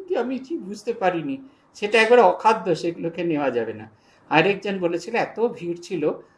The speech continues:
আমি নেমে এসেছি।" এই ছেলেটাকে সবার আগে নিতে হবে। এ বাস্তব ভূমিতে দাঁড়িয়ে আছে এবং একই সঙ্গে সে সত্যবাদী হওয়ার চেষ্টা করছে। এ দেখার দৃষ্টিভঙ্গিটা এমন সুন্দর ছিল,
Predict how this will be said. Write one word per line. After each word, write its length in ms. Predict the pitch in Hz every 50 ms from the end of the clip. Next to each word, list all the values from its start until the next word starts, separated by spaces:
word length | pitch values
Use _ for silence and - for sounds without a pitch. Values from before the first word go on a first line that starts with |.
| _ _ -
আমি 260 | 143 156 190 208 175 - 127
নেমে 300 | 123 139 135 139 165 165
এসেছি।" 360 | 143 - 151 135 - - 156
এই 180 | 220 233 226
ছেলেটাকে 400 | - 214 202 202 202 202 - -
সবার 360 | 175 - - 208 160 175 170 156
আগে 220 | 147 135 131 123
নিতে 280 | 123 120 - - 117 107
হবে। 380 | 101 95 101 - - _ _ _ _ _ _ _ -
এ 100 | - 165
বাস্তব 640 | 156 156 165 175 175 - - - - 247 226 - 160
ভূমিতে 400 | - 208 208 208 202 202 - 196
দাঁড়িয়ে 340 | 165 156 151 151 143 147 147
আছে 320 | 139 139 - 175 190 214 247 - _ _ _ _ _ _ -
এবং 260 | 160 170 196 190 170 -
একই 300 | - 170 208 202 - 311
সঙ্গে 460 | 277 - 233 202 160 143 143 175 208 226
সে 160 | - - 147
সত্যবাদী 640 | - - 143 - - - 170 160 156 151 160 170 160
হওয়ার 180 | 135 151 185 185 -
চেষ্টা 300 | - 123 - - - 131
করছে। 300 | - - 101 - - 113 - - - - - - - - -
এ 80 | 339
দেখার 580 | 190 135 - - 156 156 156 - 277 320 277 233
দৃষ্টিভঙ্গিটা 800 | 254 269 240 - - - 247 226 226 220 214 208 208 208 214 202
এমন 320 | 185 170 180 208 233 240 226
সুন্দর 440 | - - 208 202 208 208 214 208 214
ছিল, 360 | - - 220 180 147 135 165